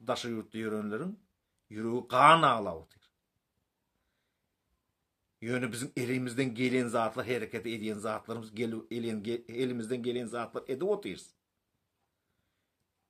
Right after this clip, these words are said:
Ýöne sizden addaça bolmasa, biz hiç zat edip bilmeriz.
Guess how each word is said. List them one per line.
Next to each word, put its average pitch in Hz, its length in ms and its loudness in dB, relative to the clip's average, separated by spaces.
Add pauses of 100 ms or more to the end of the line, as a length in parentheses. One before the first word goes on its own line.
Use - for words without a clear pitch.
(400)
Ýöne 117 240 0
sizden 139 600 0 (1900)
addaça 135 540 8
bolmasa, 123 580 0 (260)
biz 92 200 -10
hiç 220 220 -8
zat 135 240 -2
edip - 240 -8
bilmeriz. 104 400 -10